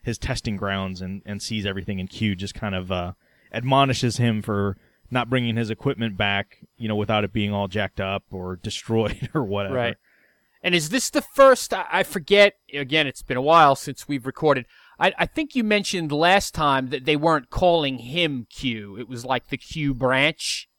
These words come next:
Speaker 1: Right, right.
Speaker 2: And now he is officially Q, I think, in this movie.
Speaker 1: Yes, yeah. So this is, this is kinda what sets that, that off. Um, and the last time he brought the stuff to him, like, you know, the whole,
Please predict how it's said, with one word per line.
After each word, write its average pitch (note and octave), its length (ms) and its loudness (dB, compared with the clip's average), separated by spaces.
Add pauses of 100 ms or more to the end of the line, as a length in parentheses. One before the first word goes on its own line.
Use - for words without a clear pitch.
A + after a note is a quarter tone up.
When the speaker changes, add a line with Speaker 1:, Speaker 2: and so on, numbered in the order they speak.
(120)
Speaker 1:
Right, A#2+ 520 2 (200)
right. G#2+ 360 0
Speaker 2:
And D3+ 160 -2
now E3 240 8
he E3 320 -2
is C3+ 140 -2
officially C3 640 -4
Q, A#2+ 500 -2
I A2 80 -4
think, A#2 260 -8
in A2+ 140 -10
this - 380 -12 (260)
movie. G2+ 380 -18 (520)
Speaker 1:
Yes, C#3+ 600 0 (100)
yeah. G#2+ 220 -2
So B2+ 180 0
this C3 220 2
is, A2+ 180 -2
this A#2+ 320 -4
is A2+ 100 -6
kinda A#2+ 180 0
what G#2+ 140 -2
sets - 280 -6
that, G2 260 -6 (160)
that G#2+ 160 0
off. F#2+ 320 -4 (340)
Um, F#2+ 300 -4
and B2 160 0
the C#3+ 60 2
last D3+ 220 6
time B2+ 160 2
he C3+ 120 2
brought A#2+ 320 2
the A2 80 -2
stuff - 360 0
to G2+ 100 -4
him, G2 260 -2
like, F#2 200 -6
you A2 60 -2
know, G2+ 120 0
the G2+ 80 0
whole, A2+ 420 4